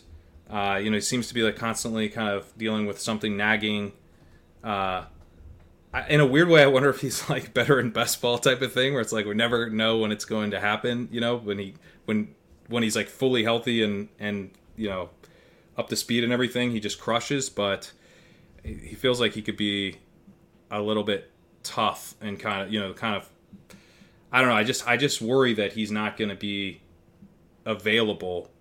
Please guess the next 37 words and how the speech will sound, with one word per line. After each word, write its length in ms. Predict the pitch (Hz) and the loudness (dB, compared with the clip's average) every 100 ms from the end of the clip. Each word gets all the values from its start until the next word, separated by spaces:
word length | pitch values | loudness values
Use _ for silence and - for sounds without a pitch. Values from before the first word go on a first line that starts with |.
| _ | _
uh, 360 | 104 98 92 90 | -8 -6 -4 -6
for 340 | - - 98 | -10 -8 -6
the 80 | 92 | -6
whole 180 | 92 95 | -6 -6
season 460 | - 104 95 90 85 | -6 -6 -6 -10 -10
based 280 | 95 - | -10 -10
on, 280 | 92 90 87 - _ | -10 -10 -12 -18 _
you 80 | 101 | -10
know, 120 | 90 | -8
some 160 | - - | -6 -6
of 40 | |
the 60 | 92 | -6
reports 360 | 90 - 95 98 | -8 -8 -8 -8
out 80 | |
of 80 | 85 | -10
camp 240 | - 87 85 | -12 -14 -14
and 100 | 82 | -14
stuff. 300 | - 87 - | -12 -14 -10
But, 240 | 95 - - - - - _ _ - | -10 -10 -18 -20 -20 -20 _ _ 0
I 120 | 156 | 2
mean, 240 | 180 165 - - - _ _ | 2 -2 -8 -20 -20 _ _
maybe 280 | 139 165 208 | 4 6 8
that's 220 | 170 160 | 6 6
just 160 | 160 120 | 2 2
me 200 | 127 127 | 2 2
being 280 | 113 117 110 | 2 2 2
a 60 | |
little 160 | 107 107 | 2 2
bit 160 | 104 | 0
too 400 | - 113 104 101 78 | -2 -2 -2 -4 -6
nervous 380 | 107 117 104 | -2 0 -2
about 240 | 98 92 87 | -4 -6 -6
it, 80 | 87 | -8
because 300 | 95 107 92 | -4 -4 0
where 160 | 110 | 0
he's 120 | 107 | 0
going, 540 | 95 117 139 101 98 | 0 2 4 2 -4